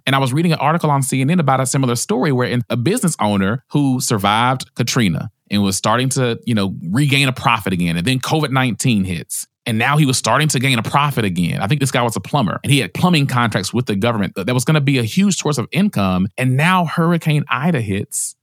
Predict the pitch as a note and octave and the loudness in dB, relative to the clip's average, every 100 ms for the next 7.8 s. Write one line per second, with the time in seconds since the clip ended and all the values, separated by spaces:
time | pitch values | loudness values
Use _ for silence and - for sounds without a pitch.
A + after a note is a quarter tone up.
0 | _ C3 D3+ B2+ A#2+ D3 A2+ C3 B2+ A2 | _ 0 2 2 0 0 0 -2 0 0
1 | G2+ - C#3 B2 F#2 A2+ G#2 E3+ - A2+ | 0 0 0 0 0 -2 0 -2 0 2
2 | C3 G3+ A2 A2 G#2 D#3 B2+ A2+ A2+ G#2 | 2 2 2 0 0 0 0 0 0 0
3 | - C3 C3 C3+ D#3+ D3 C3 A2+ A2 A2 | 0 -2 0 2 2 2 0 0 2 2
4 | A2 G#2 D3 D3+ D3 D3 D#3 C3 G#2 A2+ | 2 2 2 2 0 0 0 2 2 2
5 | D3+ C#3+ B2 B2+ - G#2+ A2 B2+ B2 A#2 | 0 0 0 -2 -2 -2 0 0 2 0
6 | G#2+ A2+ - G#2 G#2+ G2 C#3 D3+ C#3+ - | 0 -2 -2 0 2 2 0 0 -2 -4
7 | - C#3+ D#3 D#3+ D3 D#3+ F#3 | -2 0 0 -4 -2 -4 -6